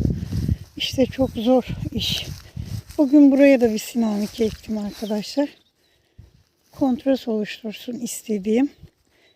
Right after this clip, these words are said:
sarı. Arkaya takomariyeyi ektim. Açmaya başlamış. Aceleci kızım benim.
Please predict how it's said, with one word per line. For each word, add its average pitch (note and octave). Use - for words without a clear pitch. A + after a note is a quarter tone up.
sarı. A3
Arkaya B3+
takomariyeyi B3
ektim. G3+
Açmaya A#3+
başlamış. G3+
Aceleci A#3
kızım G3
benim. F#3+